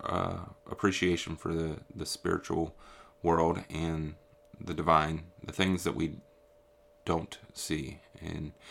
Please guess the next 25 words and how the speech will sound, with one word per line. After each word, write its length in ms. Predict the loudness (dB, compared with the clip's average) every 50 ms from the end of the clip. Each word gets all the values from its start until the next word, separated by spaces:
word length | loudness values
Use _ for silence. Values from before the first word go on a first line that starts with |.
| -18 -18 -2 2
but 100 | 4 8
we 140 | 10 10 10
understand 520 | 10 10 8 4 2 0 0 0 0 -2
as 80 | -4 -6
part 180 | -4 -4 -4
of 60 | -2 -2
the 80 | -4
human 220 | -4 -4 -6 -6 -8
connection. 420 | -8 -8 -8 -10 -12 -16 -18 -18 -20 _ _ _ _ _ _ _ _ -8
So 280 | -2 0 0 0 0 -4 -10 -16 -14 -14 -12 -14 -14 -10 2 6
that 120 | 8 8
is 120 | 10 8
all 200 | 8 6 6 6
I 100 | 4 2
have 260 | 2 0 -2 -2 -2 -2
for 100 | -2 -2
you 120 | -2 -2
today. 360 | -2 2 2 2 2 2 -2 -8 -14 -20 -14 -8
I 140 | -6 -6 -6
hope 400 | -6 -6 -4 -4 -4 -4 -2 -2
you 140 | -2 -2 -2
enjoy 360 | -4 -4 -4 -2 0 0 0
this 240 | 0 -2 -2 -2 -4
episode. 480 | -4 -4 -6 -4 -4 -2 -2 -2 -4
I 220 | -4 -4 -6 -8